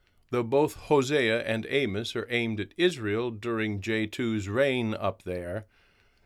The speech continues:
Amos's career is limited to the span of a single southern king, Uzziah, while Hosea is preaching his colorful northern message during the reign not only of Uzziah,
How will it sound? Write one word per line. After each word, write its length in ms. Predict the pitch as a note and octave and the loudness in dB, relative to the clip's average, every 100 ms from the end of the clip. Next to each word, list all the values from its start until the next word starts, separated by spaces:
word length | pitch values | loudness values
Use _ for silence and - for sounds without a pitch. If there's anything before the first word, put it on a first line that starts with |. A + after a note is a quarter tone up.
| _ | _
Amos's 500 | C3+ F3+ C#3+ - G#2+ | 2 2 0 -2 -6
career 460 | - G#2+ G2 G2 A#2 | -4 -4 0 0 0
is 160 | A#2+ G#2+ | -2 -2
limited 500 | C3+ G#2+ G#2 G#2+ G#2 | 0 -2 -2 -4 -4
to 220 | - G#2 | -10 -8
the 100 | G2+ | -6
span 480 | - - G#2+ A2 G#2 | -6 0 2 2 -2
of 100 | G2+ | -4
a 60 | |
single 580 | G2 - F3 D3+ A2+ G#2 | -4 0 2 2 0 -2
southern 580 | G2 - A#2+ F#2+ G2 F#2 | -4 0 2 2 -2 -4
king, 500 | - G2+ A2 B2+ C3+ - | -2 0 0 -2 -6 -4
Uzziah, 640 | C3+ C3 D#3+ C#3+ E2 D2 C2+ _ _ _ _ | -2 0 0 0 0 -6 -10 _ _ _ _
while 300 | G#2+ A2+ A2 | 2 4 4
Hosea 640 | G#2 B2+ B2 B3 F#3+ A#2 F#3 | 2 -2 0 2 4 2 0
is 260 | B2 A#2+ - | -2 -4 -2
preaching 480 | D#3 C3 C3 A2+ | -4 -4 -2 -2
his 300 | A2 A#3+ G#3+ | 0 0 0
colorful 520 | - D3 A2+ G#2 A2+ G#2 | -2 -2 0 -2 -2 -2
northern 560 | G#2 A2+ G#2 G#2 G2 | 0 -2 -2 -2 -2
message 760 | G2+ G#2 - C3 C#3+ C#3 - - | -2 -2 -2 -4 -6 -10 -12 -6
during 340 | A#2+ A#2 A2+ | -2 0 0
the 100 | A2 | -2
reign 380 | G#2 A2+ A#2 A2+ | 0 0 2 0
not 240 | A#2+ A#2+ - | 2 2 2
only 420 | G3+ A3 F#3+ E3 | 0 0 0 -2
of 160 | A#2 G#2 | -2 -2
Uzziah, 680 | G2+ F#2+ G2 F2 F2 C#3+ | -2 -2 -2 -2 0 -2